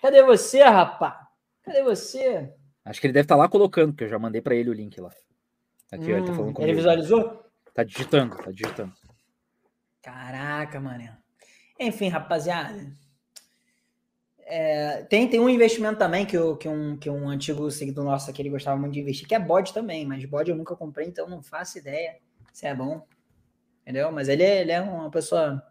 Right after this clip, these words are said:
Speaker 1: muito boa pra poder indicar pra vocês se bode vale a pena ou não. Esse aí eu acho que o Bendê não conhece, trade com bode. Já viu, ô, ô, Paulo Bendê?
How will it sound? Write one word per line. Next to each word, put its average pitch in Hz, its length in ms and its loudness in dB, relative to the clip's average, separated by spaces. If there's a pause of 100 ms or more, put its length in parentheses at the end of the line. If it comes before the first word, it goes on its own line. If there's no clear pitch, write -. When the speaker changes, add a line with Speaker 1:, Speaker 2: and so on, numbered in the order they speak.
(260)
Speaker 1:
muito 185 240 -4
boa 170 220 -2
pra 175 140 -6
poder 156 180 -8
indicar 160 300 -10
pra 151 120 -12
vocês 147 300 -10
se - 80 -14
bode 139 300 -2
vale 143 140 -4
a 139 40 -6
pena 143 220 -10
ou - 40 -8
não. 131 280 -10 (240)
Esse 143 200 4
aí 151 60 10
eu 160 60 8
acho 190 120 4
que - 60 -8
o 220 40 -2
Bendê 214 220 6
não 220 120 2
conhece, 175 440 -2
trade 180 300 4
com 185 180 0
bode. 139 380 -2
Já 143 100 -8
viu, 196 180 8
ô, 156 560 4
ô, 139 40 -4
Paulo 147 220 4
Bendê? 135 360 -2